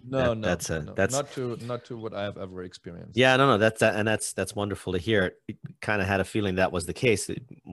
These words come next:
Speaker 2: I know a few other celebrities, not, not in sports, but they're just like that. We've, we've met them in person. Uh, again, as an entertainer, you run into them.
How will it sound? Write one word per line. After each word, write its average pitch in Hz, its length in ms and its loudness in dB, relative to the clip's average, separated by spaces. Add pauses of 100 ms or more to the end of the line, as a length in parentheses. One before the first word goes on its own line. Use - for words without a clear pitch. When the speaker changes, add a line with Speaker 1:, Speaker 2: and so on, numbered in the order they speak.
Speaker 2:
I 92 100 0
know 92 100 2
a 90 80 0
few 87 420 -2
other 87 220 0
celebrities, 85 500 -2
not, 92 200 -2 (100)
not 87 200 -2
in 78 120 -6
sports, - 360 -4
but - 280 -10 (640)
they're 107 160 4
just 95 180 0
like 92 200 0
that. 73 180 -6
We've, 82 240 -6
we've 85 160 -4
met 92 160 -2
them 87 120 -4
in 85 80 -4
person. 85 640 -6 (140)
Uh, 85 140 -2 (160)
again, 92 340 2
as 87 160 0
an 92 80 0
entertainer, 101 440 2
you 95 200 -2
run 104 180 2
into 104 240 0
them. 87 240 0